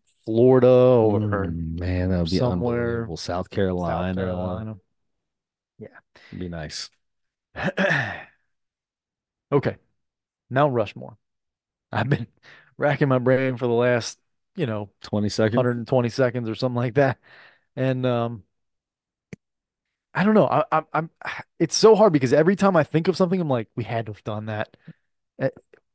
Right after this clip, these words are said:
Speaker 1: and I can't re-, I can't remember specifically, but I'm like,
Speaker 2: Yeah.
Speaker 1: "Eh, it feels like we probably
Speaker 2: Feels
Speaker 1: did that."
Speaker 2: like it, yeah.
Speaker 1: Um, I wanted to go managers. We had to have done baseball managers.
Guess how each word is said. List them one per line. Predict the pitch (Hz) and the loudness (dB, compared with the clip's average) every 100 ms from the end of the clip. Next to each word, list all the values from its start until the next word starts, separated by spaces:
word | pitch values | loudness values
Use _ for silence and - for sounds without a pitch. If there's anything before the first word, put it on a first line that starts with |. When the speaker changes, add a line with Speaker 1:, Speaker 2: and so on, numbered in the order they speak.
| _ | _
Speaker 1:
and | 123 | -2
I | 120 | -2
can't | - 151 135 | 0 -2 0
re-, | - | -2
I | 151 | 0
can't | 196 165 | 2 4
remember | 143 143 156 156 | 4 4 4 2
specifically, | - 151 - 165 151 160 160 | 2 -4 -4 -6 -8 0 2
but | 131 | 2
I'm | 123 | -2
like, | 120 117 | -2 -4
Speaker 2:
Yeah. | 104 175 | -4 -2
Speaker 1:
"Eh, | 160 | -4
it | |
feels | - 139 107 | -4 -4 -4
like | 98 | -10
we | |
probably | 95 - 127 | -12 -12 -2
Speaker 2:
Feels | 110 92 | -2 0
Speaker 1:
did | |
that." | |
Speaker 2:
like | 92 | -4
it, | 90 92 90 - _ _ _ | -4 -6 -6 -10 _ _ _
yeah. | 120 107 107 | -6 -4 -6
Speaker 1:
Um, | 101 101 _ _ _ _ _ _ _ | -8 -16 _ _ _ _ _ _ _
I | - | -10
wanted | 120 156 190 143 | -2 0 2 2
to | |
go | 123 139 131 | 4 6 6
managers. | 117 113 120 127 143 127 139 139 131 123 | 4 0 0 2 0 2 4 4 0 -6
We | 117 | -2
had | 202 190 | 2 6
to | 156 | 6
have | 117 | 6
done | 123 | 2
baseball | 113 113 - 95 | 0 -4 -4 -10
managers. | 98 95 95 98 104 | -10 -14 -10 -10 -10